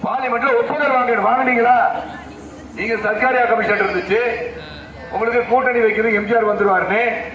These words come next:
இதனால நீங்க வந்து கட்சி தீர்வு தாரவாத்து கொடுத்துட்டீங்க. ஸ்டாலின் சொல்றாங்க,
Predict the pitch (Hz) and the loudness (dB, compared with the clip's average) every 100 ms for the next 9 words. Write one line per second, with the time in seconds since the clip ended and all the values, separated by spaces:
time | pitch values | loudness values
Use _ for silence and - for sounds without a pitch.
0 | - - - - 220 226 277 262 233 214 | -16 -18 -14 -6 -2 0 -2 -2 0 0
1 | 214 277 220 214 226 226 233 214 220 214 | 0 0 -2 -2 0 2 2 2 2 0
2 | 214 - - - - - - - - - | 0 -4 -6 -12 -12 -14 -16 -16 -16 -8
3 | 196 214 214 196 196 190 | -4 -2 -2 -4 0 0